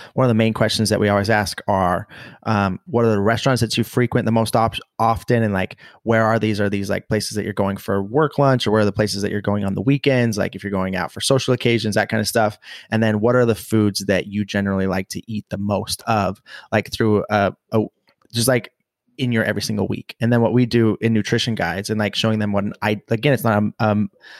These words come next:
um, a meal plan, but, like, an ideal type of day, we're showing them how to plug those types of foods into, um, that day so that they just have a guide of the foods they already like,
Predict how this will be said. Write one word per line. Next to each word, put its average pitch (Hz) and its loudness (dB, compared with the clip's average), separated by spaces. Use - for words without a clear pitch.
um, 113 2
a 98 0
meal 143 4
plan, 110 0
but, 104 0
like, 107 -2
an 104 0
ideal 110 0
type 104 -2
of 98 -10
day, 117 2
we're 117 2
showing 104 0
them 98 0
how 92 -4
to 90 -4
plug - -6
those 90 -4
types - -4
of 101 -6
foods - -4
into, 104 0
um, 98 0
that 98 -2
day 85 -2
so 104 0
that - -2
they 98 0
just - -2
have 98 -4
a 98 -6
guide 92 -2
of - -12
the 113 -6
foods 117 0
they 107 2
already 101 2
like, 147 2